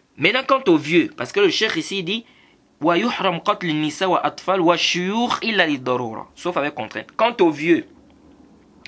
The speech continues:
est-ce que aussi les vieux, on ne doit pas aussi les tuer ? Hein ? Est-ce que les vieux, on ne doit pas aussi les tuer ?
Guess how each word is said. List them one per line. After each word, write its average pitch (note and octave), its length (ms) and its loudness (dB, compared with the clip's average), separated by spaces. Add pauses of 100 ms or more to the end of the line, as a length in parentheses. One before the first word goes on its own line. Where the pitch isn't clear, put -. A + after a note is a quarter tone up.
(380)
est-ce F3 200 0
que C#4 80 0
aussi A3+ 220 0
les F3+ 140 6
vieux, D#3 400 2 (2250)
on F#3+ 100 2
ne G3 60 4
doit G3+ 140 4
pas F#3+ 100 2
aussi F3+ 160 -2
les D#3+ 100 2
tuer ? C3+ 380 -8 (1900)
Hein ? E3+ 300 -2 (2750)
Est-ce A#2 220 -6
que G3+ 100 0
les E3+ 160 2
vieux, C3+ 340 -2 (640)
on F#3+ 120 2
ne E3+ 100 0
doit F3+ 180 4
pas E3 100 -4
aussi D#3+ 180 -4
les C#3+ 120 -2
tuer ? A#2+ 600 -4